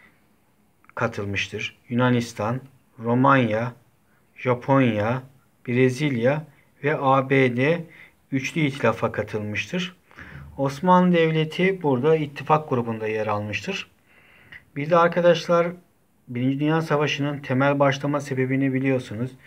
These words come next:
Sömürgecilik, sömürgecilik yarışı, ham mad-, madde arayışı, pazar arayışı,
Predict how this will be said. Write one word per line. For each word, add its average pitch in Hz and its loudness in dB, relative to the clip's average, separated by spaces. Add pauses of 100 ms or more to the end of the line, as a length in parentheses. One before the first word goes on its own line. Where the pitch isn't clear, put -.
(280)
Sömürgecilik, 123 -2
sömürgecilik 123 -2
yarışı, 113 -4 (280)
ham 135 2
mad-, 131 0 (100)
madde 123 0
arayışı, 117 0 (120)
pazar 131 0
arayışı, 113 -4